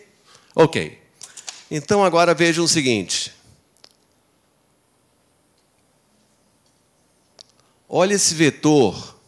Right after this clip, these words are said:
U. A gente combinou botar a setinha, né? Então, eu vou botar também.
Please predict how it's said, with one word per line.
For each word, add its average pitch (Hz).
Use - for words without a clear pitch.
U. 170
A 90
gente 117
combinou 127
botar 127
a 127
setinha, 110
né? 131
Então, 95
eu 104
vou 113
botar 110
também. 87